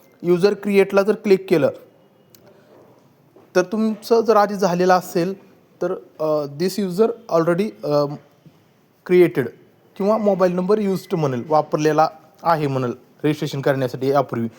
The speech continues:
आणि फ्रेश असेल, नवीन सुरुवातीला असेल तर यु-, user created successfully, user created successfully हा तीनच शब्द येतो. या ठिकाणी खाली,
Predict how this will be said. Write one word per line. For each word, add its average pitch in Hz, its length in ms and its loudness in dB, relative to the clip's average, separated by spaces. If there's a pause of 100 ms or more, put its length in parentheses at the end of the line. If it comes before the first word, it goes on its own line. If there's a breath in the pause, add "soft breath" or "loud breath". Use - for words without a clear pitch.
(640 soft breath)
आणि 170 180 -2
फ्रेश 208 360 2
असेल, 208 220 -2
नवीन 196 260 -4
सुरुवातीला 180 440 -2
असेल 185 220 -2 (600 loud breath)
तर 196 120 2 (960)
यु-, 170 340 4
user 214 220 4 (200)
created 208 420 4 (220)
successfully, 156 920 -2
user 160 380 4 (640)
created 185 500 4 (800)
successfully 190 640 -2
हा 185 140 -2
तीनच 226 400 0
शब्द 170 280 -4
येतो. 131 280 -2 (1000)
या 165 80 2
ठिकाणी 170 320 -2
खाली, 185 200 0